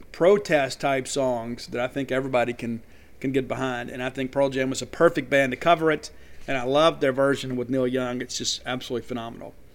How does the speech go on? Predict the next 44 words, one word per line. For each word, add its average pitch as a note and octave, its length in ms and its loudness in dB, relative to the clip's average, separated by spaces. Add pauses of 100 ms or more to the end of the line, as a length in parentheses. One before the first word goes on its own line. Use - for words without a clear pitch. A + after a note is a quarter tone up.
(240)
So - 140 -2
there A3+ 80 10
you C4 120 6
go, B3 200 6
top F3+ 260 6
ten G#3+ 180 4
list. C#3+ 260 2
If C3+ 140 -8
you A3+ 140 2
have A3 220 6
ideas E3+ 420 4
for - 80 -4
the D3+ 60 -4
top D3 260 2
ten D3+ 180 0
list, D3 240 0
reach D3+ 240 0
out C#3+ 200 2
and B2+ 80 -6
let B2+ 100 -2
me B2+ 100 -4
know. E3 360 0 (480)
Uh, A#2+ 280 -2
we'll, C3 120 -2
we're C3 180 -2
happy E3 320 0
to D3+ 80 0
consider D#3 400 2
'em. D#3+ 80 4
We D3 80 0
got D3 160 4
a, C#3 180 -2
a - 40 -6
pretty F3+ 220 6
good F3+ 120 10
list C#3+ 260 8
together, C#3 280 2
but C#3+ 80 2
we're C3+ 140 2
always F3 340 4
looking D3 200 0
for A#2+ 80 -12
fresh D3 280 4
ideas. C3 600 2